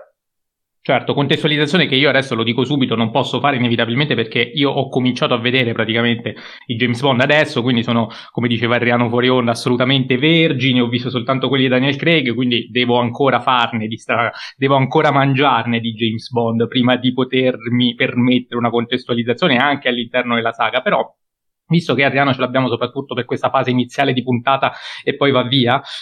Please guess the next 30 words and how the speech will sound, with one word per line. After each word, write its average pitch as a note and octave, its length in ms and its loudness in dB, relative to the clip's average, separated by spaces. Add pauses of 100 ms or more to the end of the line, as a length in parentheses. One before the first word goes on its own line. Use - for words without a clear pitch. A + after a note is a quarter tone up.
ehm, C#3 440 2
volevo D#3 200 4
approfittarne C#3+ 500 0
per B2+ 140 -2
chiedergli C3+ 320 -2
una A#2+ 160 -2
cosa, A2+ 400 -2
cioè, B2 320 0 (380)
ehm, C3 560 0
abbiamo D3+ 340 0
parlato E3 500 2
della, D3 720 2
eh, B2+ 520 -6
della C3+ 180 -4
naturalezza C#3+ 760 0
con C3 240 0
cui, C#3+ 680 4
eh, B2+ 120 -2 (800)
i B2+ 120 -4
vari C3 360 2
zero B2 200 2
zero B2+ 200 0
sette D3 240 -2
si B2+ 120 -10
sono B2 280 0
succeduti B2+ 840 0
nel A#2 140 -2
corso B2+ 320 -4
della A#2 200 0
saga, C3 560 0